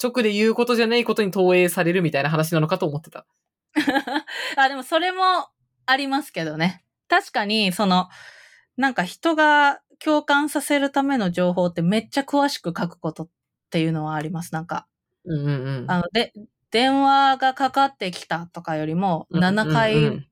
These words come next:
Speaker 2: 目のベルで
Speaker 1: あー。いや、そうなのよ。
Speaker 2: って言った方が
Speaker 1: やっぱ今、私も今宇多田のことを考えてたんだけどさ。
Speaker 2: <laughs> そう。
Speaker 1: なんか、その特定、なんかさ、ジェネラルなこと言うとやっぱ刺さんない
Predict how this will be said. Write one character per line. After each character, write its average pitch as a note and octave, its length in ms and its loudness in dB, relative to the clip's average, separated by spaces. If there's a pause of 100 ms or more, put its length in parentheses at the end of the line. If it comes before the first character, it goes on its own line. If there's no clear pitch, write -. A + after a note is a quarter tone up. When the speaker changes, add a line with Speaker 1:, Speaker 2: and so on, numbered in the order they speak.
(120)
Speaker 2:
目 A3 180 0
の F#3 140 2
ベ E3 100 2
ル D#3+ 40 6
で D#3 60 6
Speaker 1:
あ D3+ 340 2
ー。 D#3+ 40 -10
い D#3 60 -18 (400)
や、 E3 100 0
そ A#3 100 0
う F3 100 4
な E3+ 60 4
の - 0 -
よ。 - 20 2
Speaker 2:
っ - 20 2
て C#3+ 60 0
言 D#3 60 4
っ - 0 -
た - 40 4
方 C4+ 100 4
が D4+ 80 4
Speaker 1:
や - 60 2
っ - 20 2
ぱ D#3+ 260 -2 (120)
今、 F3 100 -2
私 F#3+ 180 -4
も G#3 60 0
今 E3 120 2
宇 D3+ 80 0
多 E3+ 100 0
田 E3 80 2
の E3 80 0
こ E3+ 120 -2
と C#3 80 -2
を - 20 -6
考 C#3 220 -6
え D3 40 -4
て - 80 -10
た - 120 -8
ん - 20 -10
だ - 80 -10
け - 80 -8
ど - 80 -6
さ。 - 320 -6
Speaker 2:
<laughs> D4+ 360 0
そ C4 140 -4
う。 A#3 320 -4 (320)
Speaker 1:
な C#4+ 140 0
ん A#3 60 -6
か、 F3 280 2
そ E3+ 120 -8
の E3 80 -6
特 - 240 -10
定、 E4 340 2
な G#3+ 120 -2
ん - 20 0
か E3+ 60 -2
さ、 D#3+ 260 -2
ジ A3+ 100 -4
ェ F4 60 0
ネ F#4 80 2
ラ E3+ 100 2
ル D3+ 80 2
な D3+ 100 0
こ D#3 60 -8
と D#3 80 -4
言 D#3+ 80 2
う D#3 40 0
と D#3+ 60 -2
や C#3 40 0
っ - 20 -20
ぱ D#3 60 -14
刺 - 120 -12
さ A#3 100 0
ん D3+ 140 -4
な A#2+ 120 -8
い - 180 -12